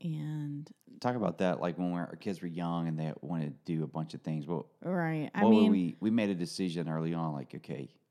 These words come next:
Speaker 2: this is what we're gonna do."
Speaker 1: Yeah, I think whenever they were younger, we said one sport at a time.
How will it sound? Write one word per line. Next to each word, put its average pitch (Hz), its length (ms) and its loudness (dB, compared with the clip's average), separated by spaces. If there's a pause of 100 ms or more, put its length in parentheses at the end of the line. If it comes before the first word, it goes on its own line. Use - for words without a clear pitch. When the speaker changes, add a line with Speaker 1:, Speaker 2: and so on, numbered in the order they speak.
(140)
Speaker 2:
this 78 80 -18
is 80 100 -8
what 78 160 -6
we're 62 80 -12
gonna - 120 -8
do." 135 220 -12
Speaker 1:
Yeah, 160 480 -6
I 170 100 -4
think 165 320 -6
whenever 160 360 -4
they 151 160 -4
were 139 420 -6
younger, 170 500 -2
we 143 140 -4
said - 320 -12
one 147 280 -4
sport - 380 -8
at 139 100 -4
a 143 120 -6
time. 185 720 2